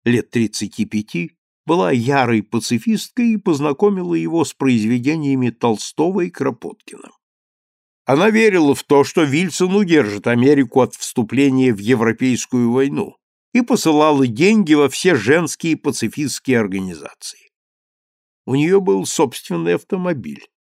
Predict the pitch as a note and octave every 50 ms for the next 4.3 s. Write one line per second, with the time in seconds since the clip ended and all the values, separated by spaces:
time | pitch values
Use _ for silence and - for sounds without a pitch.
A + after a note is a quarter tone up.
0 | _ _ _ - B2+ A#2+ - C3 B2+ A#2 A#2+ A#2+ A#2 A2 A2 A2+ G#2 G#2+ A#2 A#2+
1 | - - A#2 A2+ A2+ A2+ A2 G#2+ G2+ - - G2+ G#2+ A2 - - B2+ A#2+ A#2 B2
2 | G2+ - - G#2 A2 A2 A2 G#2+ G#2 - - - F2 F2 - - F2+ - - A2+
3 | C3 C#3+ C3+ - F#2+ G2+ F#2+ E2+ F#2 E2+ G2+ G#2+ A#2 A2+ G#2+ G#2+ G2+ A2 C#3 G#3+
4 | A#3 - - - _ -